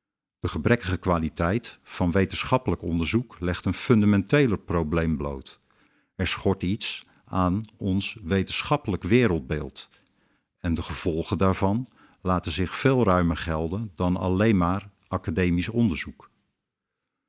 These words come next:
Ze liggen ook aan de oorsprong van een diepgaand onbehagen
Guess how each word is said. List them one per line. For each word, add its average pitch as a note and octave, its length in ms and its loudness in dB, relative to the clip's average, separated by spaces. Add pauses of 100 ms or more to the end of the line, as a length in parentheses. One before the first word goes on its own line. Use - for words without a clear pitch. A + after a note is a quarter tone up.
(540)
Ze F#2 100 0
liggen F2 400 0
ook G2+ 520 -2
aan F2+ 200 -2
de - 180 -6
oorsprong A2+ 800 0
van - 160 -4
een F#2 220 0
diepgaand F#2+ 720 -2
onbehagen F2 880 2